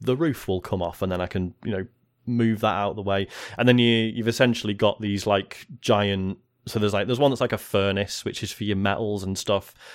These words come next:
Um, there's, like, a processor, which is for nanocarbons. You don't need to know what they are. It tells you when you, whenever you look at something, whether, you know, which sort of bin it needs to go into.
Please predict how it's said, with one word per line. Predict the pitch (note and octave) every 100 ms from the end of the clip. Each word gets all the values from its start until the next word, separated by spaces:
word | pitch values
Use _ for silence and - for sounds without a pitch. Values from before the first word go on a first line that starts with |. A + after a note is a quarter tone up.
| - - -
Um, | G2 G2 G2 G2 F#2+ G2
there's, | G2+
like, | G2
a | G2+
processor, | C3+ B2+ B2+ A#2 - A2
which | G#2 -
is | F#2+
for | - F#2
nanocarbons. | G#2 G2+ G2 G2 F#2+ F#2+ G2
You | G#2+
don't | A#2 A2
need | G#2 F#2+
to | G2
know | G2+ F#2+ F#2+
what | F#2+ G2+
they | G2+ F#2+
are. | F#2
It | F#2
tells | - G2 F2+
you | F#2
when | F#2 F#2+
you, | F#2
whenever | G2 G2 F#2
you | F2+
look | G2 -
at | -
something, | - G2 F#2+
whether, | F#2 F#2+ -
you |
know, | G2
which | F2+ G2+ - -
sort | - G2
of | - - A#2 -
bin | G2+ F#2
it | F#2+
needs | G2 -
to |
go | G2 G2
into. | G2+ - F#2